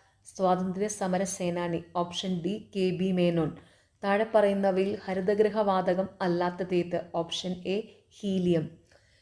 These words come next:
കേരളത്തിൽ ഏറ്റവും കൂടുതൽ ദേശീയ ഉദ്യാനങ്ങളുള്ള ജില്ല? ഓപ്ഷൻ ബി, ഇടുക്കി.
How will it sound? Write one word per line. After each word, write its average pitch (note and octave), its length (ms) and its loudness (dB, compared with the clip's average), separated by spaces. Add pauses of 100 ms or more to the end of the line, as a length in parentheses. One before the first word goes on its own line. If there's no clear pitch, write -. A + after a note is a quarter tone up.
(420)
കേരളത്തിൽ A#3 480 2
ഏറ്റവും A#3 400 -4
കൂടുതൽ G#3+ 320 2
ദേശീയ F3+ 460 2
ഉദ്യാനങ്ങളുള്ള G3 720 0
ജില്ല? E3+ 600 -2
ഓപ്ഷൻ F3 420 -2
ബി, G3+ 340 -2
ഇടുക്കി. E3+ 580 -4